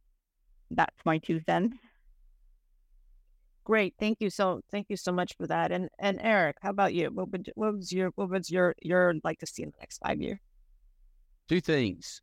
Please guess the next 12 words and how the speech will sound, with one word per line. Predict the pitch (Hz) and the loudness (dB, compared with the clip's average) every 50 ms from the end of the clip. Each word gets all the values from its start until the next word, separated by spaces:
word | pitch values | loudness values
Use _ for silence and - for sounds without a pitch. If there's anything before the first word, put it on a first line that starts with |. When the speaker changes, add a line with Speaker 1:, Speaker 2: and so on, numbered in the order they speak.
| _ - | _ -4
Speaker 3:
uh, | 104 107 104 104 107 101 | -2 0 2 2 0 0
for | - 113 104 | -2 -2 -2
the | 107 101 | 0 -2
brands | 90 98 104 110 117 131 147 147 147 147 135 - | -2 -2 0 0 2 2 2 2 2 0 0 -2
to | - 110 - | -4 -10 -12
connect | - - - 113 113 117 131 - - | -10 -6 -4 -2 -2 -2 -2 -4 -4
and | 104 95 | -2 -2
work | 104 110 - - | 0 -2 -4 -4
directly | - 98 104 110 120 - 120 | -2 0 0 0 0 0 -2
with | 113 95 | -4 -2
the | 95 95 | -4 -6
farmer | - - - 98 107 113 131 143 147 131 - | -6 -4 0 2 2 2 2 0 -2 -4 -8